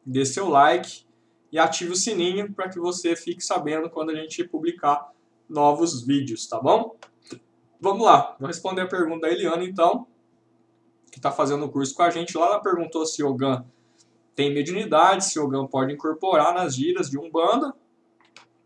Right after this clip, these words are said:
e a gente já adianta que sim, tá bom?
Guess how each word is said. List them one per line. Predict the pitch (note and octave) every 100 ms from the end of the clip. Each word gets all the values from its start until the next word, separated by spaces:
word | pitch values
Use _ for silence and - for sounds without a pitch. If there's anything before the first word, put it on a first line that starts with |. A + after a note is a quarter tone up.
| _
e | D#3+
a | E3+
gente | C#3+ D3 E3
já | D#3+
adianta | E3+ F#3 E3+ E3 F3+ G#3+ G#3
que | C4
sim, | C4+ - G3+ G3 - _
tá | B2
bom? | A#2+ E3+ A#3+